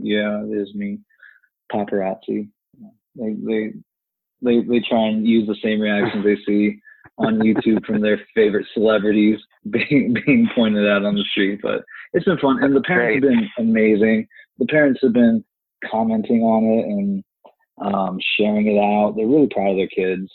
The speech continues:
Speaker 1: and they're proud of, um, you know, the, the fact that they, they have put into words a lot of what they as adults wish that they could, but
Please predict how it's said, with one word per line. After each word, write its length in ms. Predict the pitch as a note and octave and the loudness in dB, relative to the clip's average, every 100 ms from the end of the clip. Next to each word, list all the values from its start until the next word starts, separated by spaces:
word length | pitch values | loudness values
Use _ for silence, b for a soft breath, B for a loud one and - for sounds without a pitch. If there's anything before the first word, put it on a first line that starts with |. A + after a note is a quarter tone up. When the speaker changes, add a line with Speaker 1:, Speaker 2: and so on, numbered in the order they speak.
| - _ | -20 _
Speaker 1:
and 160 | G#2 G2 | -10 -10
they're 120 | F#2 | -8
proud 280 | G#2+ G#2 G#2 | -4 -2 0
of, 180 | G2 F#2+ _ _ _ _ | -2 -4 _ _ _ _
um, 580 | G2+ G2 F#2+ F2+ F2 - _ _ _ _ _ _ _ _ _ _ _ - G#2+ | -6 -4 -4 -6 -10 -16 _ _ _ _ _ _ _ _ _ _ _ -20 -20
you 100 | G2+ | -20
know, 160 | G2 G#2+ | -18 -14
the, 180 | A2+ G2+ | -14 -10
the 120 | A#2 - | -12 -4
fact 300 | A2 G#2 - | -2 -2 -2
that 120 | G#2 - | -4 0
they, 320 | G#2 G2+ G2+ _ _ _ _ _ _ _ | 0 0 -2 _ _ _ _ _ _ _
they 480 | A2 G2+ G#2+ G#2+ G#2+ | -8 0 2 4 4
have 180 | G2+ F#2+ - _ _ _ _ | 0 -4 -14 _ _ _ _
put 140 | D3 C#3 | 0 2
into 200 | C3 B2 | 4 4
words 440 | A#2+ A#2+ A#2 G#2 - - - _ B2+ | 4 4 4 0 -8 -20 -20 _ -6
a 60 | |
lot 260 | A#2 A#2+ B2 | -2 0 2
of 100 | A2+ | 0
what 220 | A2+ G#2+ - _ _ _ _ _ | 0 -2 -6 _ _ _ _ _
they 440 | A#2+ A2+ B2+ C#3 A#2+ | -4 2 4 4 2
as 140 | G2+ - A2 | -2 -10 -12
adults 440 | G2+ B2+ C#3+ - B2 | -2 0 0 -2 -4
wish 160 | A#2+ - | -4 -6
that 100 | G#2 | -6
they 120 | G#2 | -6
could, 340 | - D3+ C#3 G#2+ | -4 -4 -2 0
but 180 | G2 | -2